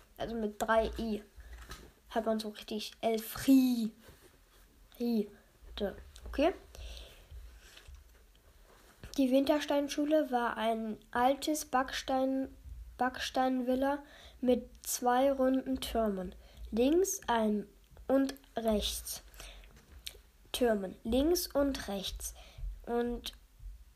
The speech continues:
dann einer breiten Treppe in der Mitte. Direkt über den, dem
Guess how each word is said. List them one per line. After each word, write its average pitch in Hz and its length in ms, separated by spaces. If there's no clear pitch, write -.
dann 247 480
einer 240 680
breiten 294 580
Treppe 254 600
in 247 160
der 254 160
Mitte. 220 460
Direkt 247 520
über 262 380
den, 240 500
dem 226 500